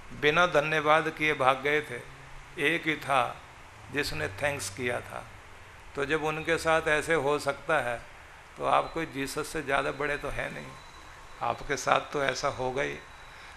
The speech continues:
तो इसलिए इस दुनिया से कृतज्ञता की उम्मीद मत करना, आप अपना फर्ज निभाना, नेकी करना,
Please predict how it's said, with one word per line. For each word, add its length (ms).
तो 60
इसलिए 400
इस 100
दुनिया 480
से 300
कृतज्ञता 720
की 180
उम्मीद 480
मत 260
करना, 360
आप 300
अपना 320
फर्ज 300
निभाना, 540
नेकी 440
करना, 420